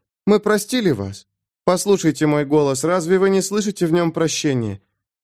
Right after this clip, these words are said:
Мы желаем вам только одного: вернуть душевное здоровье. Лекарь сказал, вас мучат кошмары.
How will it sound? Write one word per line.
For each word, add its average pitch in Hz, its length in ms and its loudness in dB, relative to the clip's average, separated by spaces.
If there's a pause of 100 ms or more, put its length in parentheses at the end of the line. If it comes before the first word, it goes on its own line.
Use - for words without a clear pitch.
(140)
Мы 185 140 4
желаем 180 380 2
вам 180 200 0
только 180 340 -2
одного: 185 460 -4 (280)
вернуть 165 520 2
душевное 160 560 0
здоровье. 147 540 -2 (500)
Лекарь 156 400 2
сказал, 165 520 0
вас 151 240 0
мучат 165 380 0
кошмары. 175 640 -2